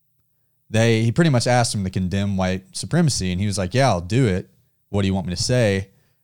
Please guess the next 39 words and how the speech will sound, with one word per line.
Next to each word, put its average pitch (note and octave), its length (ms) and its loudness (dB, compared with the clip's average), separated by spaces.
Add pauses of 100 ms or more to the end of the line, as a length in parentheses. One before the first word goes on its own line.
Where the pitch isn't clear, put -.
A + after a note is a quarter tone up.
(100)
And F#2+ 600 -4
Biden F#2+ 560 -2 (380)
made G#2 320 -2
him G2 100 -4
say G2 280 -2
something, F#2+ 440 -4
and F#2 80 0
he F#2+ 120 0
was F#2 120 -2
like, F#2+ 160 -4
he A2 120 -2
said B2+ 240 -2
so-, B2+ 160 -2
he D3+ 160 0
pretty G#3+ 180 0
much D3 240 0
didn't G2 340 -4
say, G#2 440 0
like, F2+ 200 -4
"I F#2 280 -4 (160)
condemn G#2 500 -2
racism G2 640 -4
and F2+ 120 -2
white F#2 180 0
supremacy," F#2+ 460 -8
which C3+ 220 -2
he G#2 140 -4
just A#2 440 -6
flat A2 180 -2
out F#2 160 -4
should G2+ 200 -8
have E2 100 -8
said. F#2+ 400 -4 (560)
But A#2+ 220 -2
the, G#2 180 -2
the G2+ 120 -8
problem C#3 360 0
was, G#2 480 -2
um, E2+ 480 -6